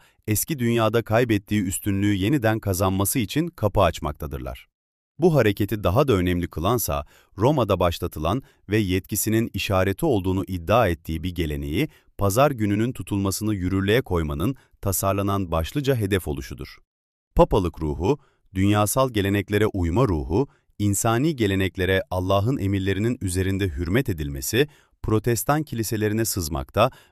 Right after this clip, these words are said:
ve onları kendilerinden önce papalığın yaptığı gibi pazar gününü yüceltmeye yönlendirmektedir. Okuyucu,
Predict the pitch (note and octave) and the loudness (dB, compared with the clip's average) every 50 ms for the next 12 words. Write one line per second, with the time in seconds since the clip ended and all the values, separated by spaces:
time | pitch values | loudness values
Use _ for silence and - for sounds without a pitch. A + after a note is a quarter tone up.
0 | _ - G2+ G#2+ - - - F#2+ F#2+ F#2+ F#2+ G2 G2+ A2 G2+ - G2+ F#2 F#2 F#2 | _ 0 2 2 2 0 -2 -2 0 0 0 0 0 0 -2 -2 -4 -2 -2 -2
1 | F#2 F#2+ F#2 F#2+ G2 G2 B2+ C3+ A2+ F2+ E2 D2+ D2+ E2 D#2 - - C#3 C#3+ - | -2 -2 0 0 0 0 0 0 0 -2 -2 -2 -4 -4 -6 -4 -2 -2 -2 0
2 | C#3+ C3 A#2 A#2 A#2+ A#2+ A#2 G2+ F#2 F#2 - _ - B2 C3+ A#2+ F#2+ D#2+ C#2 D#2 | 0 0 2 0 0 0 0 0 0 0 0 _ 0 0 2 2 0 -4 -4 -4
3 | D2+ D2 - - _ _ _ _ - G#2 G2+ G#2 C#3+ D#3 C#3+ A#2+ G#2+ G#2+ G#2+ G2+ | -4 -6 -8 -14 _ _ _ _ -2 -2 0 2 2 2 2 0 -2 0 0 0
4 | A#2+ D#3 D3 A2 F#2 G#2 G#2+ G2+ G2 - G2+ G2 G2 F#2 E2+ D#2+ D2+ D2 C#2 C2+ | 0 0 -2 -2 0 2 2 2 2 2 0 0 2 2 2 0 -2 -2 -4 -4
5 | C#2 C#2 C#2 C#2 C#2 C#2 - - C2 A#1+ - - - _ _ _ _ _ _ _ | -6 -6 -6 -8 -8 -8 -10 -12 -12 -12 -12 -14 -16 _ _ _ _ _ _ _
6 | _ _ _ - G2+ - - - D2+ C#2+ B2 - C3 C3+ C#3+ | _ _ _ -4 -4 -2 -2 -4 -4 -4 -4 -2 -2 -2 -2